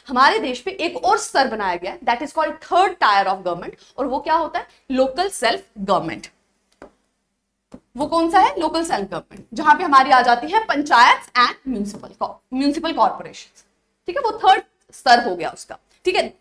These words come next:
it is also a part of federalism। सही हो गया। चलिए, second पार्ट क्या कहते हैं?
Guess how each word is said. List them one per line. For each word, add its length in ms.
it 60
is 100
also 260
a 140
part 200
of 80
federalism। 480
सही 180
हो 100
गया। 140
चलिए, 360
second 280
पार्ट 220
क्या 120
कहते 260
हैं? 140